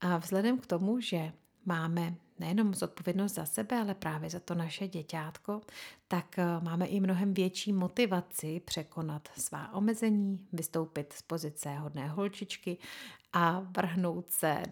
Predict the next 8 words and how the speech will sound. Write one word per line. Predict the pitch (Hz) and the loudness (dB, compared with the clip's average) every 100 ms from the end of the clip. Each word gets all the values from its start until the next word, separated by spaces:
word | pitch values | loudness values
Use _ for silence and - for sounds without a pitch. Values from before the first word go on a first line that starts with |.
| - | -2
do | 147 - - - - | -2 -2 -4 -8 -6
seberozvoje, | - - 175 185 220 214 190 185 185 180 170 170 170 | -4 0 2 2 2 2 0 2 4 4 2 -2 -2
do | 170 165 160 160 165 | -2 -2 -2 -2 -4
přenastavování | - 196 202 - 180 165 156 156 165 175 165 | -2 0 0 2 2 4 2 2 0 0 -2
hranic, | 151 - 196 202 190 185 - | -2 0 4 4 4 0 -2
eh, | - 165 160 | 0 0 -2
svých, | - - 160 160 - - | -4 -4 -4 -6 -6 -4
eh, | - | -4